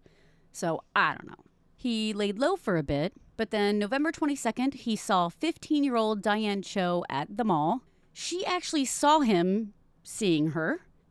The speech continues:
pointed out to her friends, but she didn't want to, she didn't want to scare her parents because she wanted to be able to go out and hang out with her friends, and they were like, "Oh, doubt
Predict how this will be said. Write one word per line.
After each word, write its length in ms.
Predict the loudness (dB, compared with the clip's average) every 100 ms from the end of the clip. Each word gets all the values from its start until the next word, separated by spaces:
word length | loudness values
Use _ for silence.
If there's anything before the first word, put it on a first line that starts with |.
| -2
pointed 240 | 0 2
out 120 | 0
to 80 | 0
her 100 | 0
friends, 720 | 2 2 4 4 2 0 -6 -12 -20 -6
but 360 | 2 4 2 -2
she 180 | -4 -2
didn't 240 | 0 2
want 220 | 2 0
to, 580 | -2 0 2 2 2 0 -6
she 140 | -2 2
didn't 120 | 4
want 100 | 2
to 60 |
scare 240 | 2 2 2
her 100 | 2
parents 440 | 2 4 2 0
because 280 | -2 0 0
she 140 | 0
wanted 160 | 0 0
to 60 | 0
be 80 |
able 100 | 0
to 60 | 0
go 160 | 2 2
out 100 | 2
and 80 |
hang 160 | 0 0
out 60 | -2
with 80 | -6
her 60 |
friends, 280 | 0 0 0
and 120 | -2 -4
they 100 | -2
were 100 | 0
like, 140 | -2 2
"Oh, 300 | 2 2 0
doubt 300 | -2 -2 -4